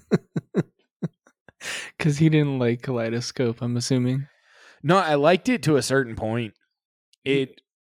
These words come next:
Speaker 2: it did jump around too much for me. It was a little annoying. I kind of understand why there's the, the way they did it,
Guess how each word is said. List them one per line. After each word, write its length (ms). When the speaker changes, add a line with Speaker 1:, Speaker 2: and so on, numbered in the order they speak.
Speaker 2:
it 160
did 180
jump 280
around 260
too 140
much 240
for 180
me. 300
It 60
was 140
a 60
little 300
annoying. 520
I 140
kind 520
of 300
understand 720
why 200
there's 320
the, 360
the 80
way 200
they 280
did 240
it, 200